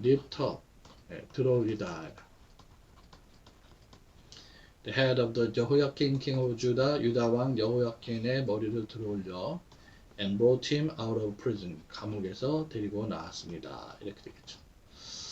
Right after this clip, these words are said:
삼십일 절 다시 보십니다. Now 이제 it came to pass, uh, in the, uh, thirty-seven year of the captivity of Jehoiakim, king of Judah, 유다 왕 여호야킨의 포로, 어, 삼십칠 년째 되번에,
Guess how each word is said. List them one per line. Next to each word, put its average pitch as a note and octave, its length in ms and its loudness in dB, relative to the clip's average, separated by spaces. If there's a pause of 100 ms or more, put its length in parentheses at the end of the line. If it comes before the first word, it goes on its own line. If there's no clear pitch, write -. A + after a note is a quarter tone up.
(400)
삼십일 A2+ 480 0
절 G#2 220 0
다시 G2+ 240 -4
보십니다. E2 540 -8
Now A#2+ 340 0
이제 B2 380 2
it B2 160 -6
came A#2 260 -2
to - 100 -16
pass, - 540 0 (460)
uh, G2 160 -2
in A2 140 -2
the, A2+ 120 0 (240)
uh, E2+ 580 -4
thirty-seven C3 680 2
year A#2+ 180 2
of A2 140 -2
the G#2+ 200 -4
captivity C3+ 640 0
of A2+ 80 2
Jehoiakim, A#2 680 0
king A#2 280 -4
of G#2 140 -6
Judah, F#2 360 -4
유다 A#2 340 2
왕 A2 260 0
여호야킨의 G#2+ 880 -2 (380)
포로, A2 520 0
어, - 540 -6
삼십칠 B2+ 600 -2
년째 C#3+ 340 0
되번에, F#2 560 -4